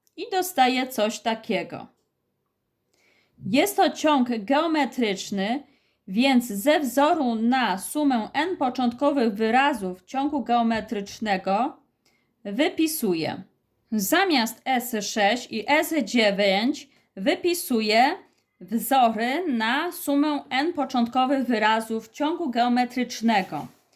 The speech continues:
czyli A jeden razy jeden minus q do sześć przez jeden minus q. I tak samo tutaj. A jeden jeden, y, minus q do dziewiątej,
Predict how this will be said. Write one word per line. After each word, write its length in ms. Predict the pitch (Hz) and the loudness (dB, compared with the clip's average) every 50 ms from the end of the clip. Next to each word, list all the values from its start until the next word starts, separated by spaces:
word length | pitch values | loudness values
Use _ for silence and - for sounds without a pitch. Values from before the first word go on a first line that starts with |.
| _ _ _ _ _ _ _ _ | _ _ _ _ _ _ _ _
czyli 300 | - 247 233 202 196 - | -4 -2 -2 -2 -2 0
A 140 | - 294 294 | 0 2 2
jeden 540 | 294 277 277 269 220 240 220 208 196 190 185 | 2 2 0 0 0 0 0 0 0 -2 -2
razy 480 | 214 233 247 233 208 196 196 - 196 | 0 0 2 2 2 0 -2 -6 -8
jeden 440 | 202 220 262 262 240 247 233 220 220 | -6 -4 -4 -2 0 0 0 0 0
minus 360 | 220 214 208 196 185 190 - | -4 -4 -4 -6 -6 -8 -10
q 180 | - - 247 247 | -10 -6 -4 -4
do 220 | 190 - 170 156 156 | -2 -2 -2 -2 -2
sześć 500 | - - - 285 302 330 370 - - - _ _ _ _ | -4 0 2 2 2 2 0 -2 -10 -18 _ _ _ _
przez 320 | _ - 294 302 294 294 240 | _ -2 -2 -2 0 0 0
jeden 460 | 226 233 240 247 254 254 247 254 254 - - _ _ - | 0 2 2 2 2 2 2 0 0 -4 -14 _ _ -6
minus 420 | 220 220 220 220 214 214 - - | -2 -2 -2 -2 -2 -6 -8 -12
q. 320 | - - 202 160 151 143 - _ _ _ _ _ _ _ _ _ _ _ | -10 -8 -6 -6 -6 -8 -12 _ _ _ _ _ _ _ _ _ _ _
I 120 | - 285 285 | -6 -2 0
tak 200 | 339 302 302 - | 0 0 0 0
samo 360 | - 285 262 254 254 254 254 | 0 2 4 4 4 2 2
tutaj. 540 | 254 - 220 190 - - 175 160 165 160 160 - _ _ _ _ _ _ _ _ _ _ _ _ _ _ _ | -2 -6 -10 -10 -10 -8 -8 -8 -8 -8 -12 -16 _ _ _ _ _ _ _ _ _ _ _ _ _ _ _
A 180 | 240 254 254 | 2 2 2
jeden 600 | 254 240 262 262 254 240 196 226 214 214 214 208 202 | 2 2 0 0 -2 -2 -2 -2 -2 -2 -2 -4 -4
jeden, 680 | 190 208 208 240 254 254 247 - 220 214 202 196 202 | -6 -4 -2 0 0 0 -2 -2 -2 -2 0 0 0
y, 340 | 196 190 - - 202 196 190 | -2 -2 -2 -2 -2 -2 0
minus 500 | 202 226 240 254 247 226 190 190 190 - | 2 4 4 4 4 4 2 -2 -4 -8
q 200 | - - 269 247 | -8 -6 -6 -4
do 200 | 196 202 190 190 | 0 0 0 0
dziewiątej, 840 | 185 196 185 180 190 214 208 202 196 190 190 - 233 240 247 269 370 | 2 0 -2 -2 0 0 2 2 0 0 -2 0 2 2 2 2 0